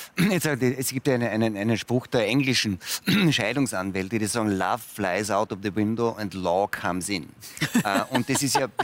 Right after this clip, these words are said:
vielleicht beim, beim Virus und bei der Politik auch so ähnlich, oder? Das Virus wird sozusagen übersetzt in die Politik.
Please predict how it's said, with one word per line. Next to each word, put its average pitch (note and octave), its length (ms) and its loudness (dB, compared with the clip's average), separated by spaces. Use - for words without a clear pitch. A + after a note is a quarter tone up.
vielleicht A#2+ 320 -2
beim, A#2 240 2
beim A2+ 240 0
Virus C#3 400 2
und B2 100 2
bei B2+ 60 2
der A#2+ 80 0
Politik A#2 480 -2
auch B2+ 200 0
so - 140 0
ähnlich, F#2 380 -2
oder? A2+ 120 0
Das A2+ 280 -4
Virus B2+ 340 0
wird A#2+ 160 0
sozusagen A2 540 -2
übersetzt A2 520 -4
in A#2 40 -10
die A2+ 80 -4
Politik. A2+ 560 -2